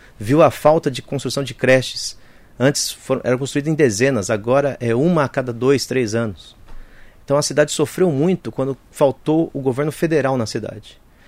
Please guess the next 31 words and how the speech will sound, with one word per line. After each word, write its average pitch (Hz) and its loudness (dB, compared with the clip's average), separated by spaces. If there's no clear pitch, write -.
E 143 -2
só - -6
tem 214 0
um 214 4
jeito 165 2
da 175 -4
cidade 165 0
ter 170 2
essa, 170 2
essa 139 -2
prosperidade 135 0
novamente. 123 -4
Então 170 2
a 175 4
gente 165 0
vai 139 4
aí 131 2
conectar 160 4
o 135 6
passado 143 2
com - -18
o - -14
futuro, 175 2
e 143 0
esses 139 0
dois 160 2
prefeitos 143 0
que - -18
foram 131 2
bem 143 4
avaliados, 139 4